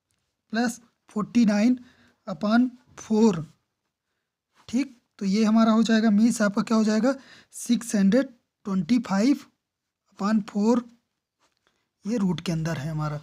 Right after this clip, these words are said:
ठीक, तो ये हमारा आ जाएगा यहाँ से क्या आएगा ट्वेंटी फ़ाइव upon फ़ोर सेंटी-, सॉरी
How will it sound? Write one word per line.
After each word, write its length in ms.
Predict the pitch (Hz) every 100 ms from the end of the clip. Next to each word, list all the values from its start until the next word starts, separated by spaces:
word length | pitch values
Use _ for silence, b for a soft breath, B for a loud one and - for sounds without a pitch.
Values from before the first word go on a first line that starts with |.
| - b b b b -
ठीक, 220 | 254 -
तो 140 | 240
ये 120 | 214 202
हमारा 280 | 196 208
आ 80 | 208
जाएगा 240 | 196 208 202
यहाँ 160 | 196
से 140 | 196 202
क्या 160 | 202
आएगा 260 | 202 208 285 294 b b b _ _
ट्वेंटी 280 | 202 190 247
फ़ाइव 320 | - 190 196
upon 320 | 202 208 240 254 - _ _ _
फ़ोर 340 | - 208 262 -
सेंटी-, 520 | - 190 175 190 254 - -
सॉरी 280 | - 185